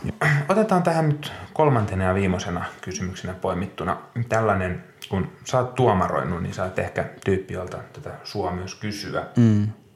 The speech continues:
Speaker 1: Eli miten tuomarit valitaan kilpailuihin ja millaista valmistautumista heiltä edellytetään? Mä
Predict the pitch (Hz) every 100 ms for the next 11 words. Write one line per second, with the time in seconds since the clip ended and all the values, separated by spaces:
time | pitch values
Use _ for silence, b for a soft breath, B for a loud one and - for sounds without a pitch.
0 | - 98 95 92 - 90 - - 147 185
1 | - 123 135 139 107 98 95 101 95 120
2 | 139 190 185 175 190 185 185 185 185 185
3 | 185 185 185 B B B B B 117 120
4 | - - - 135 175 185 127 120 - -
5 | 113 135 143 110 101 - 71 62 64 65
6 | - - 92 - - - 95 76 76 78
7 | 62 - - - B B B B 107